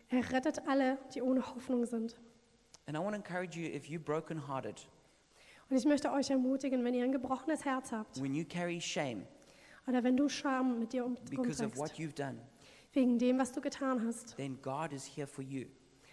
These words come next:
Speaker 1: dann ist Gott hier für dich.
Speaker 2: And he is the forgiver.
Speaker 1: Er ist der, der vergibt.
Speaker 2: He's the healer.
Speaker 1: Er ist der, der heilt.
Speaker 2: He'll wash you.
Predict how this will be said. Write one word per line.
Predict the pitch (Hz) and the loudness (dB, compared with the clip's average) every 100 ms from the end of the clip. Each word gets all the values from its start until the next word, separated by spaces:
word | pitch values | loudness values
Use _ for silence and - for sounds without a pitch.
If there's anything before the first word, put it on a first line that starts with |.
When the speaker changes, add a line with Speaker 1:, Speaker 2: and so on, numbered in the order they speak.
| - | -8
Speaker 1:
dann | - 254 | 0 2
ist | 247 | 2
Gott | 254 247 | -2 -4
hier | - 269 | 0 0
für | 262 220 | 2 -2
dich. | 202 185 | -2 -4
Speaker 2:
And | 120 | -6
he | 131 151 | -2 0
is | 143 123 - | 0 -2 -10
the | |
forgiver. | 120 123 123 143 156 160 - - - - - | -10 -8 -4 -4 -4 -8 -12 -20 -20 -20 -10
Speaker 1:
Er | 247 240 | -2 0
ist | 233 - | -2 -2
der, | 262 | 0
der | 277 269 | 2 2
vergibt. | 294 277 247 - | 2 2 0 0
Speaker 2:
He's | 127 | -4
the | 120 | -4
healer. | 117 147 160 156 151 156 - - - 220 | -6 -4 -2 -2 -4 -10 -20 -20 -8 -4
Speaker 1:
Er | |
ist | 220 | -2
der, | 247 240 | 2 2
der | 233 254 | 2 0
heilt. | 240 240 - - | 0 0 -4 -10
Speaker 2:
He'll | 123 120 | -8 -2
wash | 143 151 - - | 0 0 -2 -6
you. | 147 | -6